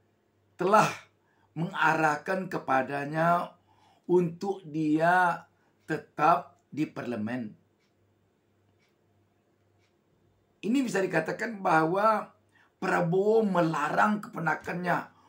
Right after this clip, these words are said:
untuk maju di Pilkada Jakarta nanti bulan November. Bisa jadi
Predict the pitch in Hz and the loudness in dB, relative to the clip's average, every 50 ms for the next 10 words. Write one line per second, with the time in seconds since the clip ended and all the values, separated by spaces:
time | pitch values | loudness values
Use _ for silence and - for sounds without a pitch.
0 | _ _ _ 185 180 165 - 220 214 - 175 170 170 165 156 135 127 220 233 220 | _ _ _ -12 -10 -8 -8 -10 -10 -8 -6 -2 0 0 0 -2 -4 -6 -6 -6
1 | 185 - - - _ _ _ _ _ _ _ _ _ - 220 247 247 - - - | -6 -8 -10 -16 _ _ _ _ _ _ _ _ _ -4 -2 0 0 -2 -2 -2
2 | 190 180 180 - - 147 143 139 135 160 165 165 165 160 127 147 139 131 - 127 | -2 -2 -2 0 0 0 0 2 2 4 4 6 4 2 2 0 -2 -2 -2 -6
3 | 127 127 - - - 123 123 117 113 117 113 110 107 104 - 127 - - 123 120 | -8 -8 -8 -8 -4 -4 -2 -2 -2 -4 -6 -8 -8 -8 -10 -10 -10 -10 -8 -6
4 | 113 117 113 113 - - 120 107 98 98 98 104 104 - _ _ _ _ _ _ | -6 -6 -6 -8 -8 -10 -10 -8 -8 -8 -8 -10 -12 -14 _ _ _ _ _ _
5 | _ _ _ _ _ _ _ _ _ _ _ _ _ _ _ _ _ _ _ _ | _ _ _ _ _ _ _ _ _ _ _ _ _ _ _ _ _ _ _ _
6 | _ _ _ _ _ _ _ _ _ _ _ _ _ _ _ _ _ - 160 190 | _ _ _ _ _ _ _ _ _ _ _ _ _ _ _ _ _ -2 2 2
7 | 233 233 180 - - 226 214 208 - 175 196 180 175 165 165 247 277 | 2 2 2 2 4 4 4 6 4 4 4 4 2 2 0 -2 -2